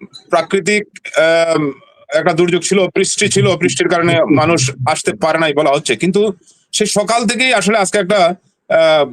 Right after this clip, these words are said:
ঘটনাটা ভিন্ন দিকে চলে গেছে। যেমন, আহ, আপনারা জানেন যে সকালেই, আহ,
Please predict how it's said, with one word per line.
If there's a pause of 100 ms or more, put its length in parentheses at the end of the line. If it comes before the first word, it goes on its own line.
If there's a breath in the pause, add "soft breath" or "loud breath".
(260)
ঘটনাটা
ভিন্ন
দিকে
চলে
গেছে।
যেমন, (460)
আহ,
আপনারা
জানেন
যে
সকালেই,
আহ,